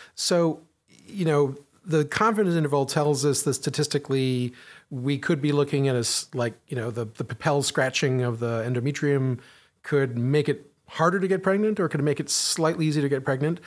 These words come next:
But the most likely explanation, you know, interpretation is that it has no effect either way.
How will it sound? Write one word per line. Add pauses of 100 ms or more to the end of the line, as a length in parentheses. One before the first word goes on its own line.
(180)
But
the
most
likely
explanation,
you
know,
interpretation
is
that
it
has
no
effect
either
way.